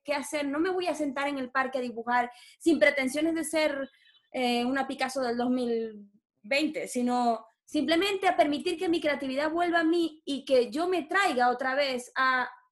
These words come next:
esas respuestas que para mí son necesarias? Entonces, número uno, para mí es demasiado importante que empiecen a entender esos valores que te acompañan, cuáles son los que tú quieres mantener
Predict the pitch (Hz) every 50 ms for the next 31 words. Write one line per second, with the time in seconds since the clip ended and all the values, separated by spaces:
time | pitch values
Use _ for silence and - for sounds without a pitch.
0 | _ _ _ _ _ _ _ 285 302 311 381 392 370 359 311 311 - 370 370 370
1 | 359 349 339 262 - 269 262 254 269 311 349 330 - 349 349 330 302 262 233 214
2 | 208 - 359 466 - 427 - - - _ _ _ _ _ _ _ _ _ _ _
3 | _ _ _ _ _ _ _ 247 240 269 294 277 285 285 262 - - _ _ _
4 | _ 277 294 311 302 302 285 269 277 330 370 381 285 240 220 - 233 233 247 269
5 | 302 349 330 302 277 349 320 294 269 - - 359 370 370 339 294 330 311 - 339
6 | 320 302 311 302 - 269 247 240 - 294 330 311 - 339 320 302 311 - 269 262
7 | 262 254 254 240 247 240 247 262 285 339 302 262 247 254 247 _ _ _ _ _
8 | _ _ _ _ _ _ _ - 285 294 285 403 392 415 415 381 370 370 349 311
9 | 302 302 262 - 294 320 311 349 339 302 - - 233 220 214 214 208 208 214 -
10 | - _ - 277 294 359 427 480 - - - 403 480 466 320 302 277 254 247 262
11 | 233 - 294 277 294 277 285 277 262 254 262 254 262 254 247